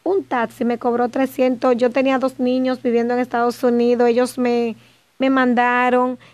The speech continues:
tuve una amiga maravillosa colombiana que me dio el soporte para yo, hasta que yo pudiera resolver.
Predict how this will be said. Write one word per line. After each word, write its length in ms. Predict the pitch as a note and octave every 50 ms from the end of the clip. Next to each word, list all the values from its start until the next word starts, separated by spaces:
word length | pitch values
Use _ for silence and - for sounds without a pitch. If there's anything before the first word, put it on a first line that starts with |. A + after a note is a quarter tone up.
| _ _
tuve 220 | - C#4 C4 C#4+ D4
una 160 | D4 D4 C#4+
amiga 360 | C4+ C4 C4+ C#4+ C#4 C#4 C4+
maravillosa 720 | C4 C4 B3+ B3 B3 B3 A#3+ A#3+ B3 C4 C#4 - - B3
colombiana 600 | - B3 A#3 A#3 A#3 A#3 A3+ A#3+ A#3+ B3 C4 C4
que 180 | - - B3+ A3+
me 160 | A3+ A#3 A#3
dio 120 | A3 A#3 A#3
el 60 | A#3
soporte 840 | A#3 - B3 - - - B3 B3 B3+ C4 B3+ B3+ - - B3+ C4 C#4+ - _ _ _ _ _ _ _ _ _ _
para 300 | B3+ A#3+ A#3 A#3+ A#3 A3+
yo, 200 | A3 A#3+ A#3+ B3
hasta 300 | B3+ B3 A#3+ - B3+ A3+
que 120 | - A#3+ A#3
yo 120 | A#3+ A#3
pudiera 440 | G#3+ C4 C4 B3 B3+ B3+ B3 B3 A#3+
resolver. 520 | A#3+ A#3 - - A#3+ A3+ A3 A#3 A3+ A3+